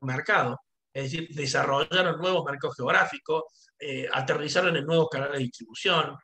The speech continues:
algunos de ellos desarrollaron el mercado de exportación, es decir, hicieron el ejercicio de, con una orientación al cliente muy sólida y con la construcción permanente de una marca, de, de, que, que, que de alguna manera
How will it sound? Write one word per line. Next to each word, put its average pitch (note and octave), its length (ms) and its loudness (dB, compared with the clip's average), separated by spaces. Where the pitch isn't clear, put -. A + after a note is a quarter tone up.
algunos F#3 440 4
de G3+ 80 6
ellos G3+ 120 0
desarrollaron D3 500 0
el C3+ 80 -2
mercado B2 280 -8
de C3+ 60 -2
exportación, B2 760 -4
es C3 160 -4
decir, F#3+ 120 -8
hicieron A#3 320 2
el G3+ 120 2
ejercicio G3 800 0
de, C3+ 360 -4
con E3 160 -2
una B3 140 6
orientación G3 500 0
al F#3 100 -4
cliente D#3 380 -4
muy F3+ 140 -2
sólida D#3 500 2
y D3+ 140 -12
con D3+ 180 0
la C#3+ 120 -4
construcción D3+ 580 0
permanente E3 580 0
de C3 80 -4
una D3+ 140 -4
marca, C#3 420 -2
de, G2+ 400 -18
de, E2+ 440 -18
que, G2+ 220 -18
que, G2 240 -16
que G#2 140 -18
de G2+ 100 -16
alguna B2+ 240 -8
manera C3+ 360 -6